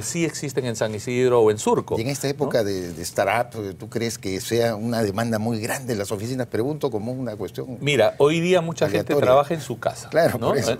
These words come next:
Speaker 1: pero definitivamente tú, cuando quieres trabajar para, por ejemplo, con el Estado, te piden la licencia de funcionamiento
Speaker 2: Exacto.
Speaker 1: y no te van a dar la de tu casa. Por lo tanto, uno lleva al otro y
Speaker 2: Bien.
Speaker 1: pueden ser los espacios, como bien señalas, de coworking.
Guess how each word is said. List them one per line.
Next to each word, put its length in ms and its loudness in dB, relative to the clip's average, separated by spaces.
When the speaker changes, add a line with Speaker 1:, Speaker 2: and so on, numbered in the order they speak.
Speaker 1:
pero 280 6
definitivamente 960 2
tú, 540 -6
cuando 280 0
quieres 260 2
trabajar 380 0
para, 500 2
por 160 -4
ejemplo, 260 -4
con 160 0
el 80 0
Estado, 280 -2
te 120 0
piden 220 -2
la 80 4
licencia 360 -4
de 60 -8
funcionamiento 640 -6
Speaker 2:
Exacto. 240 -6
Speaker 1:
y 60 -2
no 100 2
te 140 2
van 160 2
a 120 -4
dar 360 -2
la 320 -4
de 100 0
tu 80 -10
casa. 300 2
Por 100 2
lo 120 4
tanto, 340 2
uno 260 0
lleva 280 4
al 100 4
otro 320 2
y 140 0
Speaker 2:
Bien. 160 -2
Speaker 1:
pueden 240 8
ser 160 4
los 160 4
espacios, 400 0
como 240 -2
bien 160 -2
señalas, 400 2
de 100 0
coworking. 480 2